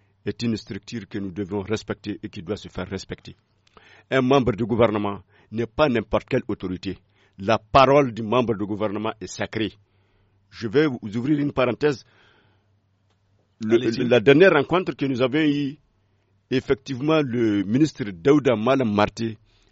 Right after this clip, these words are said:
Speaker 1: a reconnu l'écart de langage de certains cadres du ministère qui ont eu à passer sur les, les médias,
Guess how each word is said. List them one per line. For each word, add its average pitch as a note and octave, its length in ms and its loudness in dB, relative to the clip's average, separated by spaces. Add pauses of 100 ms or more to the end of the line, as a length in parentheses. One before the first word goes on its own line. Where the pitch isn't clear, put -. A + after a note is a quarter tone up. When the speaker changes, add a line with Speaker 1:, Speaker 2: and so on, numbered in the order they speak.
(100)
Speaker 1:
a A#2 120 6
reconnu E3+ 560 6
l'écart C#3+ 500 4
de C3+ 100 4
langage B2+ 540 6 (260)
de G#2+ 220 6
certains C#3+ 480 2
cadres E3 460 2 (340)
du G#2 140 -10
ministère A#2 480 0
qui - 200 -10
ont C#3 200 4
eu C#3 120 -4
à G#2+ 120 -2
passer A#2+ 260 -4
sur A#2+ 240 -6
les, G2 400 0
les F#2+ 140 0
médias, G#2 420 2